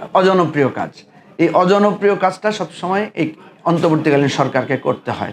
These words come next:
তাদের কাছে চ্যালেঞ্জটা বেশি থাকে এবং তারা পারে, যেহেতু দলমত নির্বিশেষে সবাই তাদেরকে সাপোর্ট করে। সেই জন্য আমরা গুরুত্ব আরোপ করছি অন্তর্বর্তীকালীন সরকারকে অবশ্যই মেজর কিছু সংস্কার হাত দিতে হবে।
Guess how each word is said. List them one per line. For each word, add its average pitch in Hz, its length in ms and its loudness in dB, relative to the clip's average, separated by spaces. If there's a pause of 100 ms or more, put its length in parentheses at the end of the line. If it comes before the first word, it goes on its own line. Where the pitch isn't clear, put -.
তাদের 151 260 2
কাছে 160 180 -2 (120)
চ্যালেঞ্জটা 131 440 0
বেশি 120 160 -2
থাকে 107 300 -6
এবং 131 100 2 (100)
তারা 139 160 2 (120)
পারে, 160 200 2 (200)
যেহেতু 143 220 2 (680)
দলমত 175 460 4
নির্বিশেষে 170 360 2 (100)
সবাই 165 240 4
তাদেরকে 147 380 0
সাপোর্ট - 360 -4
করে। - 140 -10 (500)
সেই 170 180 2
জন্য 208 180 2 (160)
আমরা 175 200 2 (340)
গুরুত্ব 180 340 2
আরোপ 165 220 2
করছি 127 300 -4 (560)
অন্তর্বর্তীকালীন 160 840 2
সরকারকে 180 320 0 (140)
অবশ্যই 208 400 2 (140)
মেজর 165 360 4
কিছু 175 160 -6 (100)
সংস্কার 151 420 0
হাত 127 100 0 (100)
দিতে 139 160 -2
হবে। 107 220 -6